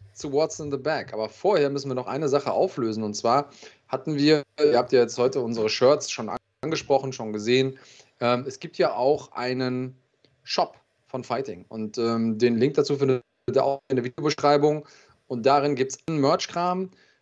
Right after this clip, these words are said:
Ähm, wir haben gesagt, schickt uns ein paar Bilder rum, das beste Bild gewinnt ein exklusives Walkout-Shirt von Max Koga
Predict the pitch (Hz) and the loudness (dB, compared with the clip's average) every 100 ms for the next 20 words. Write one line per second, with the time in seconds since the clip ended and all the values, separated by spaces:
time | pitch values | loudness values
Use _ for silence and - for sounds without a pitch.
0 | - 139 139 139 135 120 156 170 151 139 | -6 -2 0 0 -2 2 2 2 0 -2
1 | 131 139 139 139 - - 165 175 147 135 | -2 -2 -4 -4 -8 -10 -4 -4 -4 -2
2 | 135 117 143 208 208 160 185 208 208 240 | -2 2 2 4 4 4 4 2 -4 -8
3 | 240 226 _ _ - 123 - - 147 - | -10 -12 _ _ -6 -6 -4 0 0 -2
4 | 165 131 110 - 151 165 - - - 110 | -10 -10 -14 -4 -2 -2 -6 -16 -12 -2
5 | 131 151 175 - - 120 127 151 185 214 | 0 0 -6 -12 -6 -2 2 2 2 0
6 | 226 _ _ _ _ - 143 - 151 156 | -4 _ _ _ _ -4 -2 -2 -4 -2
7 | 151 123 107 127 143 160 170 - 160 190 | -4 -4 4 4 4 2 2 2 0 0
8 | 196 147 135 131 - - 143 190 247 | -2 -4 -2 -4 -6 -2 0 0 -6